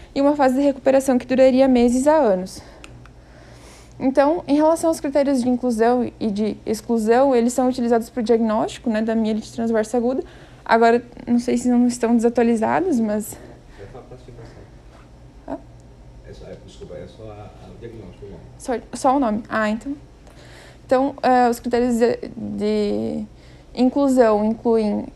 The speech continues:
Speaker 1: é, evolução da disfunção autonômica, sensorial e motora reservada à medula espinal, sintomas bilaterais, então, como eu falei, é muito mais comum do que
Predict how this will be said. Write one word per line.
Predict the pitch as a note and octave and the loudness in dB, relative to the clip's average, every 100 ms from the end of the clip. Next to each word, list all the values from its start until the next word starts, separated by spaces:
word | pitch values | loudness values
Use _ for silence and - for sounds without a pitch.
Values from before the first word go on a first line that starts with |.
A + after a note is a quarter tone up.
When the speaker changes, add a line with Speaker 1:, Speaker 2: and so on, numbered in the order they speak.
| - | -4
Speaker 1:
é, | - G#3+ G#3 G3+ - | 0 2 2 0 -2
evolução | A#3 A#3 B3 B3+ B3+ A#3+ C4 | 0 2 0 0 0 0 0
da | A#3+ | 0
disfunção | A3 - A#3+ A#3+ A3+ | -2 -4 -4 -2 -4
autonômica, | A#3 A3+ A#3+ A#3 A#3+ | -2 -2 -2 -2 -6
sensorial | A3+ A#3 G#3+ G3+ | -8 -4 -2 0
e | |
motora | G#3+ G#3+ A3+ G#3+ | 0 -2 -2 -2
reservada | A3 G#3 G3+ G3+ G#3 B3 | -2 -2 -2 0 0 0
à | |
medula | A#3 G#3+ G#3+ | 0 0 -4
espinal, | - A3+ G#3 A3 - - - - | -4 -4 0 -2 -4 -14 -20 -10
sintomas | - B3+ B3+ B3+ C4 | -2 2 2 2 2
bilaterais, | A#3 A#3+ A#3 A3 A3+ C#4 | 0 -2 0 0 2 2
então, | A#3+ A3+ | 0 -4
como | A3 A3 | -6 -6
eu | A3+ | -2
falei, | A3+ A3 | -2 0
é | |
muito | A3+ A3+ A#3+ | 0 -2 -2
mais | A3 A3+ | -2 -4
comum | - A3+ A3 A3 | -4 -2 -2 -2
do | G#3 G#3+ | -4 -6
que | - G#3+ | -6 -6